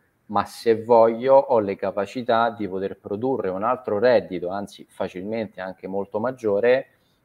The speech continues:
organizzando degli eventi come insegniamo in Barman P R in un qualsiasi altro locale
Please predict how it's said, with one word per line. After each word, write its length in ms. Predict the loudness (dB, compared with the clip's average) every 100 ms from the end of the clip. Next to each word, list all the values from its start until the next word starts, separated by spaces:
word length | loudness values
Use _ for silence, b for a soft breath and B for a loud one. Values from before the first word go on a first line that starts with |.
| _
organizzando 800 | -8 -4 -2 -4 -4 -4 -4 -4
degli 200 | -2 0
eventi 400 | 0 0 -4 -6
come 180 | -6 -6
insegniamo 500 | -8 -10 -6 -4 -6
in 140 | -8
Barman 360 | -4 -2 -4 -8
P 60 | -4
R 500 | -2 -2 0 -4 -4 _ _ _ _
in 240 | -8 -6 -8
un 160 | -8 -6
qualsiasi 640 | -2 -2 -2 -4 -4 -2
altro 300 | -2 -2 -4
locale 460 | -4 0 2 0 -6